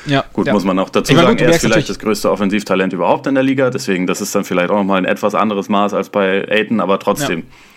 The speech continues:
Speaker 1: Ja.
Speaker 2: Ähm, man, man kann auch, äh, ohn-, ohne, äh, herausragende Defense anscheinend ganz gut zurechtkommen,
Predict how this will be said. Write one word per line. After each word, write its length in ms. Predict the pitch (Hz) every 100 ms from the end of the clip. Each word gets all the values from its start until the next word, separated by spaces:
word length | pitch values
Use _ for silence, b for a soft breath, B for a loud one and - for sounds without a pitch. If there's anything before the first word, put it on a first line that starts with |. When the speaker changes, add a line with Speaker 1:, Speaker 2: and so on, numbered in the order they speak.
| b b b _
Speaker 1:
Ja. 260 | - 92 92
Speaker 2:
Ähm, 200 | 87 82 B B B
man, 220 | 117 117
man 140 | 123 120
kann 200 | - 131
auch, 360 | 104 120 - 110
äh, 260 | 107 101 - - _
ohn-, 280 | 123 156 135
ohne, 460 | 131 135 123 117 - - -
äh, 220 | 107 104
herausragende 580 | 101 95 104 - 101 98
Defense 400 | 98 104 101 95
anscheinend 300 | 95 98 92
ganz 180 | 92 -
gut 160 | 95
zurechtkommen, 520 | - 87 82 - -